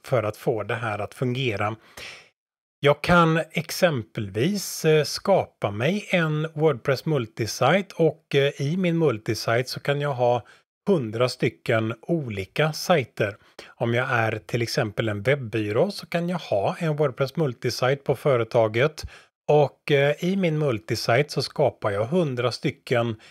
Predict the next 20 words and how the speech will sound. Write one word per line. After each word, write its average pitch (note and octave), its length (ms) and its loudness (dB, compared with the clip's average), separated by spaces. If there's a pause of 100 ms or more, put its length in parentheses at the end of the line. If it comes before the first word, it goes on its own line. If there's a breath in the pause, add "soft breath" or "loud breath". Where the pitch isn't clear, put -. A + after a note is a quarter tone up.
(220 loud breath)
sajter B2+ 680 2
för C3 240 0
hundra A#2 460 0
olika A2 360 -2
klienter A2 840 0
och A#2+ 180 0
jag B2 260 2 (300 loud breath)
mappar D#3 880 -2 (300 loud breath)
till F#3 120 0
exempel B2 560 0
första - 460 -2
sajten A2+ 540 0
till A2+ 380 -2
anna D#3 260 0
punkt D3 400 0
se - 340 -6
och A2+ 160 -4
andra C3 300 0
sajten A2+ 640 -2
till A2+ 300 -2